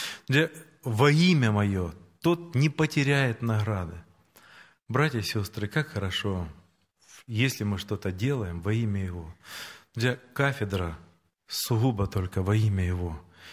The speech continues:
Не ради того, чтоб какой-то пример рассказать, да чтоб меня заметили, спел только во имя Его. Что-то сделал только во имя Его.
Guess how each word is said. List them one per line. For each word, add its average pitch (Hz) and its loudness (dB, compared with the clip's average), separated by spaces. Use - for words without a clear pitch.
Не 120 4
ради 143 2
того, 117 2
чтоб - -4
какой-то 127 0
пример 139 0
рассказать, 104 -2
да 127 2
чтоб 127 -6
меня 135 -2
заметили, 120 -2
спел 131 0
только 117 0
во 98 -2
имя 87 -6
Его. 82 -12
Что-то 151 0
сделал 120 2
только 165 4
во 135 2
имя 120 2
Его. 95 -6